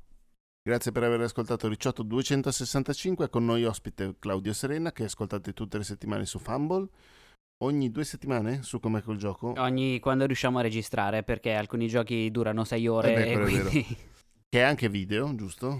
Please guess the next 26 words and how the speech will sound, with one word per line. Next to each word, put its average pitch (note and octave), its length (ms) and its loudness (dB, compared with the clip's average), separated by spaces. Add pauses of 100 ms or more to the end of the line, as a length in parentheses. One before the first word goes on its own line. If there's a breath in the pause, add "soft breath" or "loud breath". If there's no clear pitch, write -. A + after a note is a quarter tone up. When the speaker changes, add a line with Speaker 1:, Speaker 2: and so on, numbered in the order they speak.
(140)
Speaker 1:
un G#2+ 80 -2
Speaker 2:
È C#3 80 2
Speaker 1:
videocast. - 100 -2
Speaker 2:
soprattutto - 840 2
video, F#3 440 2
se D#3+ 140 -2
volete C3+ 360 0
vedere B2+ 340 -2
com'è A#2 200 -4
la A#2 80 -2
partita. E3 480 -2
Se - 140 -4
invece B2+ 420 0
volete A#2+ 360 -2
sapere A#2 320 -4
solo A2+ 280 -2
un G#2+ 140 0
parere A#2+ 340 -2
sul, A2 460 0
sul A2+ 180 -6
gioco A#2+ 200 -2
in C3+ 60 -4
scatola, A#2 420 -4
è G#2+ 40 -4
il G2 160 -8
podcast. - 460 -18